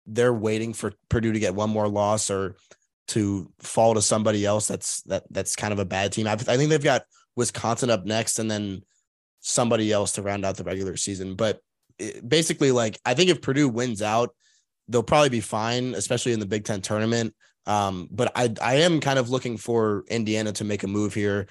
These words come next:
just because they're on, they're, they're a streaky team like we've seen, and streaky teams typically bode well in the tournament, or at least in, you know, the conference tournament. And then if they're able to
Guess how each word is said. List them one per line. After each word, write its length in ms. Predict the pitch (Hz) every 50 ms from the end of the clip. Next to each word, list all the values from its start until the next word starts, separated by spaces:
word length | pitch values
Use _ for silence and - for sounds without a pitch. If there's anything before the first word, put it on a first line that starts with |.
| - - - _ _ _ _ _
just 140 | 131 143 139
because 200 | - - 139 117
they're 280 | 131 131 123 120 - - _
on, 340 | - 92 120 123 117 90 98
they're, 160 | 117 117 - -
they're 240 | 110 120 117 117
a 120 | - - 110
streaky 400 | - - - 151 143 143 131 113
team 200 | - 120 117 113
like 160 | 113 110 -
we've 140 | 110 101 95
seen, 460 | - - 110 107 107 110 113 117 113
and 400 | - 92 104 101 95 95 92 87
streaky 420 | - - - - 120 117 - 113
teams 520 | 101 - - 107 110 110 104 98 - - - - - - _ _ _ _ _
typically 800 | - - 143 139 143 127 - - 127 123 123 117 117 113 107 - _ _ _ _ _
bode 300 | - 98 120 113 113 110
well 460 | 101 95 104 101 107 113 117 120 117 -
in 100 | 101 107
the 60 | 98
tournament, 540 | 92 - 107 107 110 107 110 113 117 110 -
or 180 | - 107 107 101
at 140 | 98 98 90
least 280 | 104 107 101 - -
in, 300 | 104 101 95 92 95 - - _ _ - -
you 80 | -
know, 140 | 107 95 92
the 120 | 85 98 92
conference 360 | - 104 104 - 104 95 -
tournament. 340 | - 107 107 104 104 98 95
And 120 | 95 101
then 280 | 104 98 95 95 95 95 _ _ _ _ _ _ _
if 140 | - 117 101
they're 120 | 113 107
able 220 | 107 117 120 117 113
to 220 | 107 101 95 90